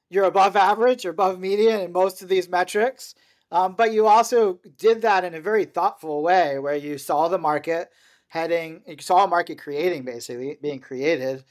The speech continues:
where you could move upstream and do these C R M implementations,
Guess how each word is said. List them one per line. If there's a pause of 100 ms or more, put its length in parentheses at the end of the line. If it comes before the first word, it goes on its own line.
(360)
where
you
could
move
upstream
and
do
these
C
R
M
implementations,